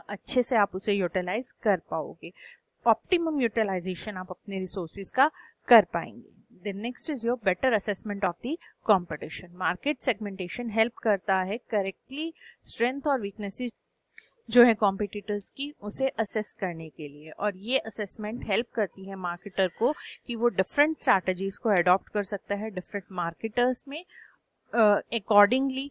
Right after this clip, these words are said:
कि जो भी उसकी strength और weaknesses हैं competitors की। और इस,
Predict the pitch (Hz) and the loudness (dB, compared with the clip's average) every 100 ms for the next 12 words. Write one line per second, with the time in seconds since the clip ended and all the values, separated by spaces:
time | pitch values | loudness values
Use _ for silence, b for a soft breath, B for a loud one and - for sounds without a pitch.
0 | - 262 208 202 - 233 - - 233 - | -8 -6 -2 -2 -2 -4 -4 -2 -2 0
1 | 226 214 226 240 294 b b - 208 214 | 0 -2 0 0 0 b b -4 -2 2
2 | 233 226 277 262 - - - 226 226 254 | 4 4 4 0 -2 -10 -6 0 0 2
3 | 196 185 196 170 - - 165 - 156 - | 0 2 2 0 -4 -8 -6 -6 -8 -20
4 | b b - 208 202 - 294 | b b -2 0 -2 -6 -12